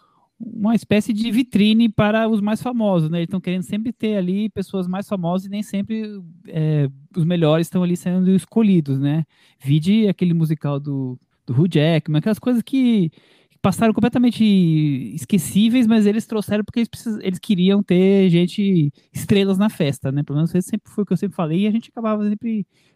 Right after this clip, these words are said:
meio que concordando aqui, né? Os atores famosos que são indicados nas, nos papéis de T V sempre ganham de minissérie ou de série,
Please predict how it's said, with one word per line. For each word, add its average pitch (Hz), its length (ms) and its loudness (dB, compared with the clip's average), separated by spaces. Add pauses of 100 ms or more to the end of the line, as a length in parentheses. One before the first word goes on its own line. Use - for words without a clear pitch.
(120)
meio 185 200 2
que - 80 -14
concordando 196 600 2
aqui, 160 240 0
né? 143 100 2 (180)
Os 151 480 0 (380)
atores 160 340 2
famosos 160 580 2
que 156 120 -6
são 165 100 0
indicados 151 440 -2
nas, 139 320 0
nos - 260 -6
papéis 147 300 0
de 147 80 -2
T 147 180 0
V 139 180 0
sempre 175 600 -2
ganham 131 580 -2
de 120 380 -8
minissérie 127 760 -2
ou 113 140 0
de 113 240 -10
série, 113 1040 -8